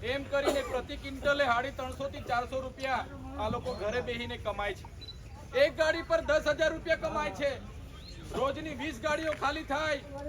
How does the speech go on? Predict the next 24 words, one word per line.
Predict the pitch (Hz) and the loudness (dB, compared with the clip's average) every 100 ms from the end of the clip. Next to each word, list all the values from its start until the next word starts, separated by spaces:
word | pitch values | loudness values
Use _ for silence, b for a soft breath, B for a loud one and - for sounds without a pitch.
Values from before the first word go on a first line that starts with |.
| 294 220 | -6 -4
તો | 254 | -4
બે | 240 269 | 2 2
લાખ | 320 311 | 4 0
રૂપિયા | 285 294 294 | -2 -2 -2
કમાઈ | 294 277 285 | 0 -2 0
લે | 285 262 | 0 -2
છે. | 202 175 - - - - - - - - - | -4 -10 -12 -14 -12 -12 -12 -14 -16 -12 0
આ | 254 | 2
લોકો | 311 302 339 | 4 4 4
વર્ષે | 214 294 285 311 | 4 4 4 2
દાડે | 320 320 311 | 2 2 2
કરોડોપતિ | 285 302 320 311 311 330 | 2 2 2 2 0 0
બનવાની | 302 302 311 311 302 | 0 0 0 -2 -2
લાઈનમાં | 285 320 320 320 240 - 180 - - - | -2 0 2 2 0 -4 -12 -12 -12 -8
આપણા | 208 240 285 294 | -4 -2 0 -2
ખેડૂતોનું | 285 269 294 294 285 285 269 | 0 -4 -4 0 0 0 -4
શોષણ | 254 285 285 294 | -2 0 0 0
કરે | 294 277 262 | 0 0 0
છે. | 214 - - - - - - - | -4 -10 -14 -14 -12 -12 -12 0
વેપારી | 247 285 339 349 | 2 2 2 4
ભાવે | 311 320 330 | 6 6 4
કપાસ | 302 302 339 330 | 0 2 2 4
લે | 311 320 | 6 4
છે | 320 330 | 6 6